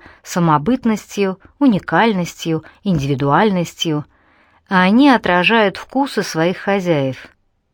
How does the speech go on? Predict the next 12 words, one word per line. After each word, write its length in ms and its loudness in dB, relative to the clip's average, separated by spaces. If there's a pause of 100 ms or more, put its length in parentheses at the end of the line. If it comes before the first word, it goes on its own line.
(600)
Нередко 720 4
в 120 -2
них 260 0
подают 720 0
кодавари, 840 0 (100)
но 320 -2
и 100 -4
пин. 520 -2 (640)
Коронное 580 2
блюдо — 540 2
гордость 640 -2
хозяина. 760 -2